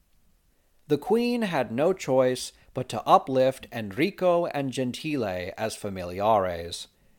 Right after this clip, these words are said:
But this was not enough for Enrico, who demanded more land. Marguerite conceded and made him Lord of the Principate,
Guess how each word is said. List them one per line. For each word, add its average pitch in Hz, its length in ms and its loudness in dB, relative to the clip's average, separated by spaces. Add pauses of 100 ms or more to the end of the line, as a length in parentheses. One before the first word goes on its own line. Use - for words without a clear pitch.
(260)
But 143 220 4
this 262 360 2
was 165 160 -2
not 156 220 4
enough 123 500 2
for 113 220 -2
Enrico, 104 720 -2 (100)
who 156 140 -2
demanded 117 680 0
more 90 280 -6
land. 107 480 -2 (720)
Marguerite 123 720 2 (120)
conceded 113 720 -6 (240)
and 113 200 -4
made 175 260 4
him 147 340 0 (120)
Lord 175 600 8
of 113 140 -2
the 113 80 -6
Principate, 117 1040 0